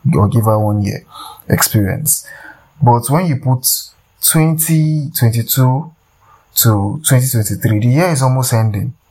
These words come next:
So the mind of the recruiter is open to say, okay, probably you started working there February, January. So that's almost, we're almost at the end of, um, twenty twenty-three.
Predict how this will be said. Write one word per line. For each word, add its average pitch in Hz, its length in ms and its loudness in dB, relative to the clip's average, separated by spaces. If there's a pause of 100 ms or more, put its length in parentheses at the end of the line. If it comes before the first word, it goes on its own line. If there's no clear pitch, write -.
(600)
So 139 320 2
the 120 600 0
mind 156 240 2
of 139 100 -2
the 117 60 -2
recruiter 117 380 0
is 107 140 -4
open 117 280 0
to 104 100 -4
say, 104 320 0 (320)
okay, 147 360 2
probably 131 540 0
you 117 160 -2
started 127 520 0
working 113 480 0
there 101 360 0 (460)
February, 139 680 0 (220)
January. 135 600 2 (1200)
So 110 180 2
that's 143 540 0
almost, 135 720 0
we're 120 100 2
almost 147 320 2
at 107 140 0
the 107 280 -2
end 117 180 4
of, 107 220 -2
um, 101 220 2
twenty 110 220 0
twenty-three. 120 560 0